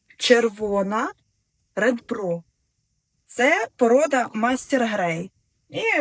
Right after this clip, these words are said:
відповідно, ми зараз побачимо, скільки вони заважують. Домашні півники в мене по ціні двісті гривень. Ось дивіться, один півник два п'ятсот п'ятдесят на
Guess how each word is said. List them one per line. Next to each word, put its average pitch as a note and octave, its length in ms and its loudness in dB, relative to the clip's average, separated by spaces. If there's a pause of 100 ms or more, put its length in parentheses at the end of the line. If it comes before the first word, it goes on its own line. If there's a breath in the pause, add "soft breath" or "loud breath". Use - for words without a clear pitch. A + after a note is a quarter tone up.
(240)
відповідно, C4 540 2
ми A#3+ 140 0
зараз A#3 320 0
побачимо, A#3 640 0
скільки B3+ 480 -2
вони G#3+ 400 -2 (180)
заважують. G3 840 -2 (120)
Домашні A3+ 560 2
півники A3 500 0
в G3 60 -8
мене G#3+ 360 -4
по G3 100 -4
ціні G#3+ 300 -4
двісті G#3 420 -8
гривень. G3+ 540 -4 (1120)
Ось G3 180 0
дивіться, G#3 420 0
один A#3 300 4
півник G3+ 520 -2 (300)
два G#3+ 280 2
п'ятсот G#3 460 -2
п'ятдесят G3 680 -2 (560)
на A#3+ 280 0